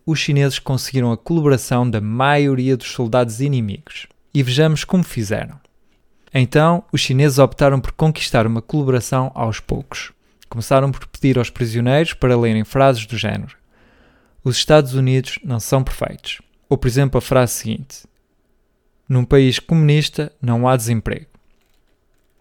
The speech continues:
E claro, para os soldados repetir estas frases não parecia ser uma traição, pois estas afirmações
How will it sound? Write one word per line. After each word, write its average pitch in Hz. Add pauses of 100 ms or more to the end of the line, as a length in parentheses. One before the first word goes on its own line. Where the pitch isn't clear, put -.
(100)
E 131
claro, 123
para -
os 104
soldados 123
repetir -
estas 113
frases 151
não 120
parecia 120
ser 131
uma 131
traição, 139
pois 120
estas 117
afirmações 131